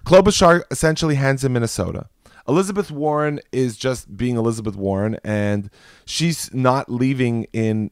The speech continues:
in Massachusetts, which essentially denies Bernie Sanders wins in Massachusetts, Maine, and, and those states. And then you come to the thing, and Biden, it was a perfect storm for him. The problem Biden has, and it's a real problem, and I don't like using this term 'cause I love my grandparents.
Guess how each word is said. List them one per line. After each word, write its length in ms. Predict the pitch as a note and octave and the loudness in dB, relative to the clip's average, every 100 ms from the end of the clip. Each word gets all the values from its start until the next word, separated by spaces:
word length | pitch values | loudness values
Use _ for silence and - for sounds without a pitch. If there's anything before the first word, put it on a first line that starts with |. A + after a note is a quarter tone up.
| - | -6
in 220 | A2 G#2+ | -4 -2
Massachusetts, 760 | A2 G#2+ G#2 - C3 - G2+ - | -4 -6 -6 -2 -2 -2 -8 -6
which 160 | G#2+ | -8
essentially 560 | A2 - C3 - A#2+ A2 | -6 -2 -2 -2 -4 -4
denies 460 | G2+ A2 A2+ A#2 | -2 0 0 0
Bernie 200 | G#2 A2 | 0 -2
Sanders 400 | G#2+ A2+ G#2+ G2+ | -2 -4 -2 -2
wins 220 | G2 G#2 G2 | -2 -4 -2
in 60 | |
Massachusetts, 720 | G2+ B2+ - - C3 - B2 - - - | -4 -6 -6 -4 -4 -4 -8 -10 -20 -6
Maine, 520 | G#2+ B2 A#2+ A#2+ B2 _ _ _ - | 0 2 4 2 -2 _ _ _ -8
and, 480 | A2 G#2+ G#2 G#2 - | -4 -2 -4 -6 -6
and 120 | G#2+ | -2
those 200 | G#2+ G#2 | 2 2
states. 480 | F#2+ - D#2 G#2+ - _ _ _ _ | 2 -6 -10 -10 -14 _ _ _ _
And 120 | - C#3+ | -4 -2
then 140 | F3+ | 0
you 100 | F#3 | -2
come 260 | - E3 F3 | 0 -2 0
to 140 | E3 | -4
the 100 | C3+ | -4
thing, 300 | A#2+ A2 C#3 - | -2 -2 -2 -6
and 160 | A#2+ | -2
Biden, 340 | G#2 A#2+ C3 D3+ | 0 2 2 0
it 40 | |
was 180 | A2 A2+ | -2 -2
a 40 | A2 | -4
perfect 320 | B2+ - D3+ | -4 -4 -8
storm 280 | - A2 G2 | -4 -2 -2
for 140 | G2 | -4
him. 260 | G2+ A#2+ D#3+ - - - | -2 -4 -8 -16 -18 -10
The 140 | - C#3 | -2 4
problem 600 | - F3 F#3 G#3+ G#3+ D3+ | 6 6 2 -2 -2 0
Biden 360 | C#3+ C#3 C3+ | 0 0 -2
has, 440 | B2+ G2 - - _ - | -4 -6 -8 -16 _ -10
and 120 | C#3 | -6
it's 140 | D3 - | -4 -2
a 80 | C#3 | -2
real 480 | A#2+ C3 C#3 C3+ | 0 0 2 0
problem, 540 | C3 - B2 G#2 F#2 - - | -2 -4 -4 -4 -8 -14 -14
and 120 | G#2 | -8
I 80 | A2 | -4
don't 240 | A2+ C3+ | -2 -4
like 200 | F2+ B2+ A#2+ | -4 -6 -6
using 220 | A2+ A2 | -8 -6
this 120 | G#2 | -8
term 260 | - A2 C3 | -8 -8 -8
'cause 180 | - G2 | -10 -10
I 60 | |
love 200 | E2+ F2+ | -8 -8
my 120 | A2 B2 | -6 -4
grandparents. 520 | B2+ A2+ - F2 | -2 -4 -6 -10